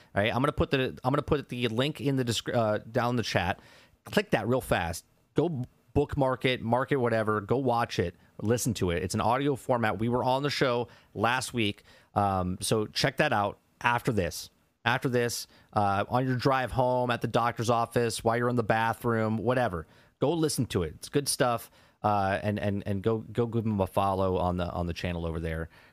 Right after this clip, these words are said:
Uh, it's, uh, it's some good stuff. All right. Um, so the company will be focusing on building a chat platform and making money from the user base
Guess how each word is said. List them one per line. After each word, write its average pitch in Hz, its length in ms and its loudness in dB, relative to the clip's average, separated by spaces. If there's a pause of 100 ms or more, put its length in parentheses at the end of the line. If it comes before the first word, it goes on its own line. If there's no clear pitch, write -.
(120)
Uh, 82 220 0
it's, - 140 -10
uh, 87 280 0
it's 92 120 -6
some 98 120 -4
good 87 160 -4
stuff. - 400 -8
All 90 40 -8
right. 92 160 -4 (580)
Um, 113 360 0 (880)
so 165 320 0 (680)
the 160 80 2
company 247 360 2
will 220 80 4
be 170 120 2
focusing 180 420 2
on 139 80 2
building 151 240 2
a 113 40 2
chat 151 280 0
platform 117 400 2
and 110 80 2
making 120 240 0
money 117 200 2
from 101 280 0
the 101 80 0
user 104 300 2
base 85 440 -2